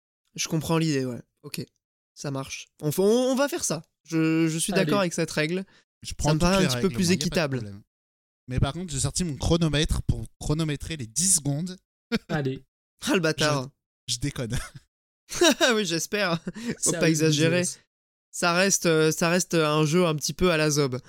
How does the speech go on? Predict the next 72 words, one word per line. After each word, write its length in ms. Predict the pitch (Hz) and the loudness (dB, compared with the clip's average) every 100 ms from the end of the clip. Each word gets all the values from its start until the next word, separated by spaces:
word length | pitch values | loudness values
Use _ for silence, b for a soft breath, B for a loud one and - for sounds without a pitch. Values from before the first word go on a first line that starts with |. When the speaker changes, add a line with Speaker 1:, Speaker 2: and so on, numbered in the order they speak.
| B _ _ _ - | B _ _ _ -4
Speaker 1:
Bon, 180 | 233 | 0
Speaker 3:
Non, 80 | 233 | 0
Speaker 1:
je 80 | 165 | 2
Speaker 3:
comme 80 | 254 | 2
ça, 80 | 269 | 2
Speaker 1:
commence. 520 | 233 233 285 - - _ _ _ - | 2 2 0 -2 -4 _ _ _ -8
Speaker 3:
Comme 100 | 139 | -4
ça, 120 | 170 | -2
si 120 | 156 | -2
je 100 | 139 | 0
Speaker 2:
Ou- 40 | |
Speaker 3:
perds 160 | 170 156 | 0 0
à 80 | 135 | 0
cause 220 | 143 127 | 0 0
de 100 | 139 | 2
ça, 240 | - 170 160 | 2 0 -2
tu 120 | 139 | -4
vois, 60 | |
il 40 | 123 | -4
y 40 | |
aura 140 | 120 127 | -4 -4
le, 300 | 120 110 110 | -2 -2 -4
il 60 | |
y 40 | 107 | -4
a 40 | |
l'enregistrement, 680 | 123 143 143 127 - 135 151 | -2 0 0 -2 -2 -2 -2
les 160 | 147 123 | -2 -2
auditeurs 340 | 120 117 147 | -4 -2 0
pourront 160 | - 127 | 0 0
dénoncer, 640 | 120 143 139 131 - 147 | -4 -4 -4 -4 -4 -6
euh, 200 | 135 101 - | -10 -12 -6
Speaker 2:
Eh, 360 | 156 147 139 _ _ | -4 -4 -8 _ _
il 80 | 165 | -4
y 80 | 170 | -4
a, 80 | 196 | -4
il 60 | 165 | -6
y 60 | |
a 80 | 165 | -2
un 60 | 165 | -2
exemplaire 480 | 165 180 160 180 | -2 -4 -2 -4
de 40 | 151 | -2
Speaker 3:
la 40 | |
Speaker 2:
Sonic 320 | 143 - 160 165 | 0 0 0 -2
Speaker 3:
triche. 80 | 151 | -2
Speaker 2:
à 40 | |
gagner 340 | 135 147 151 135 | -2 -4 -6 -6
quand 80 | 131 | -8
même, 180 | 131 123 | -8 -12
donc, 60 | - - | -16 -14
euh, 140 | 123 120 | -12 -10
c'est 160 | - | -8
ouf, 140 | 127 139 | -8 -8
là. 100 | 123 | 0
Speaker 3:
<laughs> 20 | |
Speaker 1:
De 100 | 156 | 2
Sonic, 460 | 139 170 175 190 165 | 4 4 4 2 2
euh, 420 | 139 131 135 135 | 2 2 2 0
Egg-, 280 | - 175 156 - | 2 0 0 0
and 160 | 214 190 | 2 4
Knuckles. 480 | 170 202 165 131 139 _ _ _ _ _ _ _ - | 2 2 0 -2 -12 _ _ _ _ _ _ _ -14
Speaker 3:
Euh, 100 | 127 | -12
c'est 160 | - 143 | -10 -6
le 40 | |
seul 240 | 135 208 214 | -2 -2 -2
sur 160 | 180 | -4
Mega 200 | 156 151 | -2 -4
Drive 220 | 151 165 | -2 -4
que 80 | - | -6
j'ai 160 | 143 135 | -8 -8
pas 120 | - | -8
en 100 | 110 | -12
plus. 400 | 107 - - - | -10 -10 -10 -14